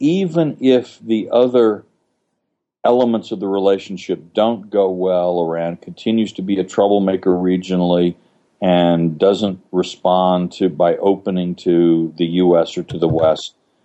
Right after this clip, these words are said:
Even in that case, doing something that takes the nuclear issue off the agenda, uh, is still of benefit,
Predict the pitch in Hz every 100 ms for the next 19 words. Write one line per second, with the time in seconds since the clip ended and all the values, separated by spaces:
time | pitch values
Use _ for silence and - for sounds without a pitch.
0 | _ _ _ _ - 170 190 175 160 143
1 | 131 131 117 107 - - 135 104 85 -
2 | - _ _ _ _ _ _ _ _ 101
3 | 95 147 165 147 123 143 127 127 110 95
4 | - - 131 123 - 101 95 98 120 131
5 | - 110 107 98 90 87 - 120 113 -
6 | 104 95 85 - 101 107 - - 98 90
7 | 85 87 101 104 85 82 80 _ _ _
8 | _ _ _ 104 95 85 110 - - -
9 | - 120 117 110 104 92 98 85 - 95
10 | 90 - 64